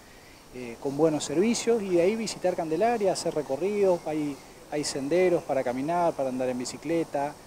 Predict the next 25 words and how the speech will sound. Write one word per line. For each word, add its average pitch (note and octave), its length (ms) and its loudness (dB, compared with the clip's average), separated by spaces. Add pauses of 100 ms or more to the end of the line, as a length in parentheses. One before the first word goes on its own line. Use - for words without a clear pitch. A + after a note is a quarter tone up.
(100)
acá - 200 -8
cerquita, D3+ 600 -6
en C#3 60 -2
la C3 80 -4
Reserva C3 340 -6
Urutaú, B2+ 520 -2
avistaje B2+ 460 -4
de A#2+ 60 -12
pájaros, D3 600 -4 (520)
eh, A#2 340 -10
las A#2 140 -6
reducciones B2+ 420 -10
jesuíticas, C3+ 680 -6
la A#2+ 100 -10
costanera. C3 580 -6
Tenemos C3+ 320 -8
muchísimo D#3 640 -4
para B2 200 -6
ofrecer A#2+ 360 -10
al A#2+ 100 -8
turista, F3+ 380 -6
estamos F3 420 -2
trabajando B2 480 -6
en D3+ 80 -4
eso. G#3 260 -8